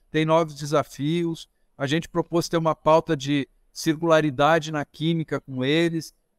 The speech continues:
especialmente, mas não somente em plásticos, né? A gente propôs também trabalhar uma pauta aí de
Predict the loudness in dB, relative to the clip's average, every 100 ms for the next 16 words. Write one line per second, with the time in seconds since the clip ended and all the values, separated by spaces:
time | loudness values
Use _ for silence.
0 | _ -18 -4 2 2 2 0 2 0 -2
1 | -4 -2 -2 -2 -2 -2 -2 -4 -6 -6
2 | -2 0 0 -4 -10 -10 -10 -10 -20 _
3 | _ -8 -2 0 -2 -6 _ _ _ -6
4 | -2 0 -2 -4 -4 -2 0 0 0 -2
5 | 2 2 2 0 -6 _ _ -2 0 2
6 | 2 2 0 0 0 -2 -6 _ 2 4
7 | 2 2 0 0 -2 -4